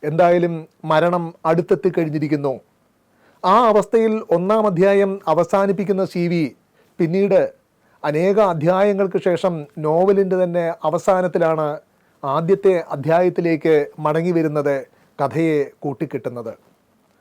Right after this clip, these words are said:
പാറുക്കുട്ടിയുടെ കാമുകനാണ് ജീവിതത്തിൽ നിന്നും യാത്ര പറയുന്ന അവസ്ഥയിൽ എത്തിയിരിക്കുന്നത്.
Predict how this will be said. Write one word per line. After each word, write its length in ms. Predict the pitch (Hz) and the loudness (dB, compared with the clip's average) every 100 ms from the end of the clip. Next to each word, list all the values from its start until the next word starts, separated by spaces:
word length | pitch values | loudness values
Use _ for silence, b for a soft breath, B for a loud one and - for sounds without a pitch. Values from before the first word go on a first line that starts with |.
| b b _ | b b _
പാറുക്കുട്ടിയുടെ 760 | 147 160 202 208 165 196 185 185 175 - 165 | 0 2 2 0 -2 0 4 4 4 0 -2
കാമുകനാണ് 680 | 165 185 180 175 165 156 139 - _ 147 | -2 -2 -2 -2 -2 -2 -4 -10 _ -4
ജീവിതത്തിൽ 480 | 165 180 185 165 170 160 | -2 0 0 -2 -6 -6
നിന്നും 220 | 160 160 156 - 151 | -6 -6 -10 -6 -2
യാത്ര 260 | 151 151 185 | -2 0 0
പറയുന്ന 340 | 165 160 156 151 147 - 147 | 0 -2 -2 -4 -6 -4 -4
അവസ്ഥയിൽ 480 | 156 - 175 156 147 - 143 | -4 -4 -2 -2 -2 -6 -8
എത്തിയിരിക്കുന്നത്. 640 | 170 156 139 135 127 117 | -4 -2 -2 -6 -6 -10